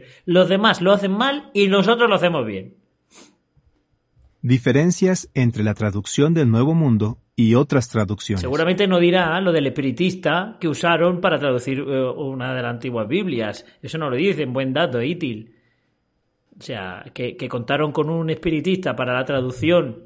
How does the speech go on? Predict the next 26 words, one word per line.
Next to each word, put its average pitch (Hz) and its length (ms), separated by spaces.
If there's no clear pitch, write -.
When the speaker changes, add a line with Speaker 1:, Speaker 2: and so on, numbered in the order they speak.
Speaker 1:
del 139 140
Nuevo 151 180
Mundo 160 220
antigua, 170 640
eso 131 400
probablemente 120 640
no, 113 480
no 117 420
lo 120 140
mencionen. 117 600
Speaker 2:
Libros 180 460
no 131 300
incluidos. 104 720
Las 127 240
Biblias 185 320
de 151 80
la 113 80
Iglesia 113 400
Católica 104 640
y 120 120
la 104 100
Iglesia 120 460
Ortodoxa 104 640
incluyen 160 500
libros 147 380
apócrifos, 123 680